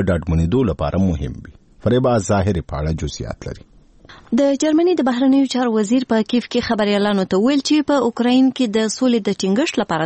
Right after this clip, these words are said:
Speaker 2: د ملګرو ملتونو دغه وسلوال ځواک جوړېدل باید د روسیې په انتخاباتو پورې تړلی نه وي.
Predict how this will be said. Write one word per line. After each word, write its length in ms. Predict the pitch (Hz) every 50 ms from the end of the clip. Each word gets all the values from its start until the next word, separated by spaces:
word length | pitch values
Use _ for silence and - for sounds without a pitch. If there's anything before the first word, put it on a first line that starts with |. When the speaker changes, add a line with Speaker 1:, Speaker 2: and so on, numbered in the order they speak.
| 165
Speaker 2:
د 80 | 185 196
ملګرو 300 | 226 240 240 285 277 262
ملتونو 400 | 254 240 233 226 - 240 233 233 226 214 202 226
دغه 220 | 214 208 202 202 190
وسلوال 440 | 185 180 - - 190 175 175 170 160 156 -
ځواک 260 | 165 160 160 160 - -
جوړېدل 400 | 165 156 151 151 170 226 277 277 262
باید 280 | 285 285 285 277 - - - - - - - - 208 233
د 20 | 233 233 233 220
روسیې 340 | 226 226 - - 330 339 302 -
په 100 | 220 196
انتخاباتو 520 | 180 - - - 180 185 190 - - 262 -
پورې 200 | 320 330 311 -
تړلی 320 | 320 285 262 240 226 233 233 233
نه 60 | 220 175
وي. 100 | 156 -